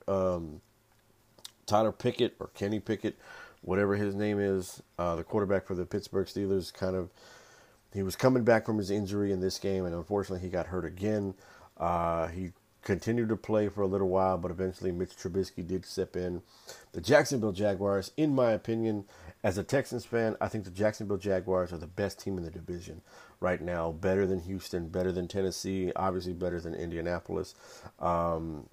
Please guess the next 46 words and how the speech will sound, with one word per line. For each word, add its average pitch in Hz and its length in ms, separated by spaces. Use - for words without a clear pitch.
but 95 200
we'll 95 120
see 104 140
what 98 120
happens, 87 600
uh, 87 220
in 90 120
the 87 80
near 85 200
future. 92 460
I 85 80
think 85 180
Trevor 92 240
Lawrence 87 300
is 80 120
really, 92 300
really 87 260
starting 82 260
to - 60
come 85 160
into 80 180
his 85 160
own 85 280
and 85 100
becoming 87 340
the 78 60
franchise 87 520
quarterback 82 600
that 85 360
the 90 160
Jacksonville 85 500
Jaguars 85 460
have 82 160
needed 82 240
for 76 140
a - 160
long 78 380
time. - 320
Speaking 160 340
of 131 100
the 117 60
Tennessee 110 360
Titans, 104 480
they 104 400
had 98 400
a, 92 460